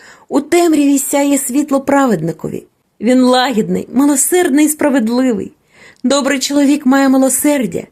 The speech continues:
і в позику дає. На суді він твердо говорить слово своє. Він повіки не захитається. Пам'ять праведникові буде вічна. Лихих наклепів він не убоїться.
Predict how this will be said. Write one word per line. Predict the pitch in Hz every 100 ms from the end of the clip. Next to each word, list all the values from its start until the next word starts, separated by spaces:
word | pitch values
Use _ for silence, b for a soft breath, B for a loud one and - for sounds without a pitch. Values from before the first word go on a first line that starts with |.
| b b b b
і | 269
в |
позику | - 359 254 233 180
дає. | 170 175 180 - _ b b b b
На | 233 262
суді | 311 240 302
він | 302 285
твердо | 240 302 311 269
говорить | 247 262 294 294 269
слово | - 320 294 190
своє. | - 175 170 180 - b b b b
Він | 240 254
повіки | 277 277 302 302
не | 277 262
захитається. | 269 294 - 285 269 208 - - - b b b b _ -
Пам'ять | 170 196 190 190
праведникові | - 165 214 226 196 190 190 185 - _ b b b
буде | 247 262 262 269
вічна. | 277 262 - - - _ _ -
Лихих | 247 302 370 359
наклепів | 302 339 349 320 320 311 294 - _ -
він | 240 262 262
не | 277
убоїться. | 214 220 247 269 226 - -